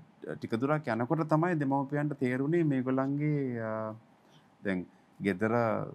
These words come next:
වයලන්ට් විදිහට එහෙම නැත්නම් හැසිරෙන පොඩ්ඩෙක් ඉන්නවා නම් එයාට දැන් අම්මලා තාත්තලා කතා කරලා කියනවා මෙයාගේ බිහේවියර් එකේ වෙනසක් තියෙනවා කියලා.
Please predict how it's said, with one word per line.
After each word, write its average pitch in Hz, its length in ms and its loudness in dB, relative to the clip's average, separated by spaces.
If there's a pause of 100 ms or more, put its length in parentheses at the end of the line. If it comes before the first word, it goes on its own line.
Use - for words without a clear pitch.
(200)
වයලන්ට් 104 460 4
විදිහට 117 320 -2
එහෙම 98 200 0
නැත්නම් 98 360 -2 (160)
හැසිරෙන 104 360 -4 (400)
පොඩ්ඩෙක් 107 420 -2
ඉන්නවා 120 320 0
නම් 170 300 -2
එයාට 127 380 0
දැන් 135 220 0 (540)
අම්මලා 117 280 -2
තාත්තලා 123 340 -2
කතා 120 240 0
කරලා 127 160 -4
කියනවා 151 220 -2
මෙයාගේ 143 240 0
බිහේවියර් 127 340 0
එකේ 139 120 -2
වෙනසක් 104 360 -2
තියෙනවා - 240 -14
කියලා. - 260 -20